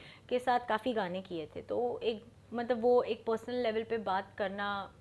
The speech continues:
अ, problem नहीं था उनके साथ। Again, अ, अ, पता है कि अगर कहीं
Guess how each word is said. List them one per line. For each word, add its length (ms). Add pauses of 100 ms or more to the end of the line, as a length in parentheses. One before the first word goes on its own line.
अ, 120
problem 440
नहीं 280
था 120
उनके 280
साथ। 240
Again, 340 (440)
अ, 400 (1000)
अ, 180
पता 340
है 200
कि 340 (880)
अगर 200
कहीं 340